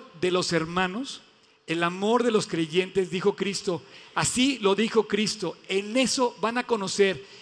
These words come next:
el mundo que son mis discípulos, en que se aman unos a otros". Entonces la vida eterna está cuando tú conoces que hay amor por Cristo y entonces viene el resultado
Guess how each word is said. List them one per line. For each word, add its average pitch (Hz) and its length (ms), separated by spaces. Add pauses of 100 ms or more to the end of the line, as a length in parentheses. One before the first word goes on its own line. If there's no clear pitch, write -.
el 180 220
mundo 254 400
que 214 100
son 214 200
mis 208 120
discípulos, 175 680 (280)
en 156 100
que 165 80
se 180 180
aman 180 280
unos 170 200
a 156 60
otros". 151 360 (1080)
Entonces 202 240
la 208 120
vida 277 180
eterna 226 420
está 202 380 (160)
cuando 175 300
tú 233 200
conoces 226 840 (400)
que 202 100
hay 208 140
amor 208 360
por 170 240
Cristo 240 440
y 196 80
entonces 220 360
viene 226 220
el 220 160
resultado 196 960